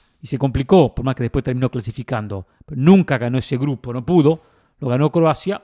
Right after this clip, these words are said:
y después lo terminó pagando muy caro al enfrentarse con Francia en la instancia siguiente. Por lo tanto, para Argentina es fundamental ganar el partido inaugural. Es un equipo ya conocido, muy sólido, el de Argentina,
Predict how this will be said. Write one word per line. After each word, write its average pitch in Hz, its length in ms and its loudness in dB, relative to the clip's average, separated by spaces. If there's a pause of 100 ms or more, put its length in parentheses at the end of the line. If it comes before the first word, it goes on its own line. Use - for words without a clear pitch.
(380)
y 160 60 -16
después 147 180 -10
lo 135 80 -6
terminó 135 280 -2
pagando 131 280 -2
muy 131 100 -2
caro 131 240 -4
al 127 60 -4
enfrentarse 123 520 -8
con 120 200 -8
Francia 127 460 -8 (280)
en 151 120 -6
la 127 60 -2
instancia 131 460 -10
siguiente. 113 720 -14 (480)
Por 143 100 -8
lo 127 40 -8
tanto, 190 220 -2
para 160 140 -4
Argentina 156 320 -2
es - 60 -6
fundamental 147 440 -2
ganar 165 480 -4
el 135 100 -10
partido 139 320 -8
inaugural. 120 500 -8 (400)
Es 185 160 -4
un 170 60 4
equipo 160 300 2
ya 147 140 2
conocido, 143 720 0
muy 135 160 -2
sólido, 123 800 2 (340)
el 127 140 -8
de 131 60 -2
Argentina, 123 800 -2